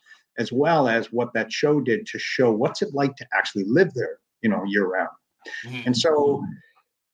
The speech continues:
Speaker 1: you know, I, I think, uh, for the most part, uh, there's a couple of people that drive the show, but they don't stand around next to you all day. That, that wouldn't make sense.
Speaker 2: Okay.
Speaker 1: They wouldn't be able to run a show. It's more like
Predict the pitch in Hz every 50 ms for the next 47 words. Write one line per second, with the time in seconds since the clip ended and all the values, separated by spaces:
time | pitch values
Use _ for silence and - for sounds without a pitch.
0 | _ _ _ _ - - 196 185 156 143 147 143 143 143 143 139 143 143 - 196
1 | 190 165 - 165 156 147 131 120 110 101 - - - - _ _ _ _ _ _
2 | _ _ _ - - _ _ _ _ - 196 214 208 151 143 151 147 - - -
3 | 139 131 123 117 110 107 110 - _ _ _ _ _ _ _ _ _ _ _ _
4 | _ _ _ - 113 107 104 101 101 98 101 117 131 127 127 - 127 123 - -
5 | - 147 143 147 143 139 143 - - 143 139 127 117 110 113 110 - - 110 107
6 | 107 113 127 135 135 - - _ - 147 143 - - 165 160 165 165 156 151 143
7 | 127 - - 131 127 127 127 - 156 151 160 156 - - - - - 143 143 139
8 | 135 127 113 113 113 117 120 120 113 107 107 107 - - - - 113 113 107 104
9 | 104 101 90 - - 78 85 85 92 113 120 - _ - - 127 135 151 139 135
10 | 131 117 110 - - - 117 98 101 104 107 - - - - - - - - 139
11 | 170 175 - - - - - - - 107 104 98 92 95 - - 117 120 120 -
12 | 160 190 208 214 196 180 165 151 139 -